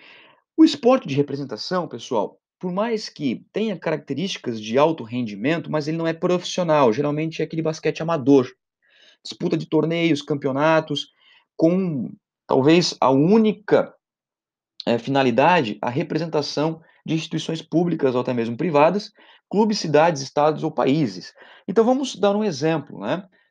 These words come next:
Nós vamos ter aí competições como o Campeonato Catarinense de Basquetebol.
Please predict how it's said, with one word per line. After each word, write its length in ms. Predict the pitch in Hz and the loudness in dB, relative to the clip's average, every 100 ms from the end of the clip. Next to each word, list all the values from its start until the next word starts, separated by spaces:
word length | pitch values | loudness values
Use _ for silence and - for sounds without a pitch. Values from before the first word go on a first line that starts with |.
| - | -8
Nós 180 | 123 127 | -4 -2
vamos 260 | 160 165 | -2 -4
ter 160 | - 170 | -2 2
aí 220 | 143 165 | 2 2
competições 840 | - 160 156 156 - - 170 202 - | -2 -6 -6 -8 -6 -4 -2 -2 -8
como 880 | - - 165 165 170 165 160 151 - | -8 -4 -2 2 4 4 4 2 -2
o 80 | 131 | -4
Campeonato 640 | 170 175 151 175 196 180 | -4 -4 -2 0 -2 -6
Catarinense 800 | - 175 175 160 151 190 185 - | -8 -4 -4 -4 -4 -4 -4 -6
de 120 | 156 | -2
Basquetebol. 800 | 135 131 - 120 107 104 87 - | 0 0 0 -6 0 4 4 0